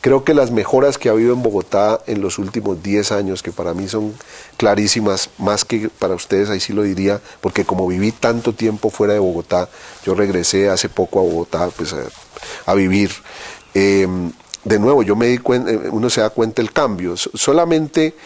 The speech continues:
Transmilenio, para decir algo, la noción del espacio público, eh, la noción, por ejemplo, que nosotros hemos incorporado aquí, que ustedes habrán visto y que es en serio,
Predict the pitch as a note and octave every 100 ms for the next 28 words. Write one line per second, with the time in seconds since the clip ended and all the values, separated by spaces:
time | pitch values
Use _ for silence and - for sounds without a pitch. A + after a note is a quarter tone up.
0 | - - _ - A#2 G#2 G#2+ A2 C3 D#3
1 | A#2 F#2 - F2+ F2+ F2 A2+ A#2 A2 F#2
2 | F#2+ G2+ G#2+ - B2 C#3 C3 G#2 - A2
3 | - A#2+ A#2 - E3+ G#2+ G2 - - E2
4 | - - - - - - - A2 A2+ A2+
5 | A2+ - C#3 C#3+ D#3 C3+ C3 B2+ A2+ G#2
6 | G#2 B2 B2+ B2 A#2 G2+ F#2+ - F2+ G2+
7 | A#2+ - A#2 - G#2+ G2 G2 G#2 F#2 G2+
8 | A2 - G#2+ G#2+ A2 G#2 A#2+ G#2 G#2 G#2+